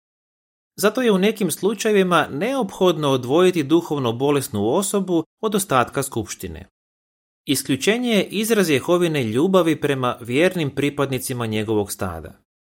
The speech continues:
Ono može pomoći i prijestupniku da shvati koliko je teško sagriješio i može ga potaknuti da se pokaje. Dok je osoba isključena, može dolaziti na sastanke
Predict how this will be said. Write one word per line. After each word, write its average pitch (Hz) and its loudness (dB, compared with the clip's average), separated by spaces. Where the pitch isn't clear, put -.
Ono 233 4
može 220 0
pomoći 190 2
i 147 -4
prijestupniku 165 0
da 113 2
shvati 170 0
koliko 226 0
je 156 2
teško 175 2
sagriješio 160 0
i 185 -4
može 226 0
ga 196 2
potaknuti 175 0
da 160 0
se 147 -2
pokaje. 107 -4
Dok 135 2
je 151 6
osoba 170 4
isključena, 185 0
može 240 2
dolaziti 185 4
na 98 0
sastanke 190 0